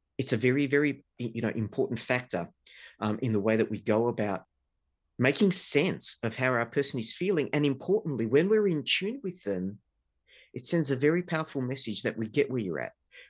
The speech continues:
We understand your pain. We understand your concerns. And I'm here with you. I'm, I, I get that. I'm validating your worries, your concerns, or where you're at. What goes along with that is how supportive we are of our partners. Partner support is a really, really powerful factor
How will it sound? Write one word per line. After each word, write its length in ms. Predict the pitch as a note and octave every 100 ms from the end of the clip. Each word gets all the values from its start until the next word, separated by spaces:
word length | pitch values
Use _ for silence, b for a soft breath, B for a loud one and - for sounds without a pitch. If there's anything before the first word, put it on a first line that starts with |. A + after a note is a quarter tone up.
| -
We 120 | A2+
understand 420 | B2+ B2+ - C3
your 120 | A#2
pain. 320 | A2+ B2 A2
We 100 | F#2
understand 380 | A2 A#2+ - B2+
your 80 | A#2+
concerns. 520 | A#2+ A2 - F#2+ E2+
And 80 | A2+
I'm 140 | B2+
here 240 | C3 - F#3
with 240 | E3 -
you. 160 | F2+ G2+
I'm, 300 | G#2+ B2 B2+ B B B
I, 140 | - B2
I 100 | C3+
get 200 | D3 D#3
that. 120 | D3 A#2
I'm 140 | A2
validating 840 | - C3 F#3+ E3 C3+ A#2+ A#2 A2
your 240 | G#2 C3+ B2+
worries, 400 | A#2 B2 B2+ A2+
your 120 | A2+
concerns, 500 | - A2 - A#2 G2+
or 60 | F#2+
where 120 | F2+
you're 140 | E2+
at. 140 | E2 - _ _ _ _ _ _ _ _ _
What 280 | - A#2 E3+
goes 180 | E3+ D3+
along 240 | C3 A3
with 140 | F3 -
that 200 | A#2 A#2
is 120 | A#2
how 120 | D3
supportive 640 | D#3 C#3+ - C3 A#2+ A2 F#2
we 160 | G2+
are 260 | F2+ F2 E2+ _ -
of 100 | G#2
our 80 | F2
partners. 500 | - F2+ - D#2 -
Partner 360 | - F#3+ -
support 420 | F#3+ C#3+ - C#3
is 140 | B2+ A2
a 40 |
really, 340 | G2+ A2+ A#2 G#2
really 400 | G#2 G#2+ G#2+ G2+
powerful 680 | - G2 F#2 F#2+ F#2 F#2+ F#2+ b b b
factor 500 | - - A#2+ A2 -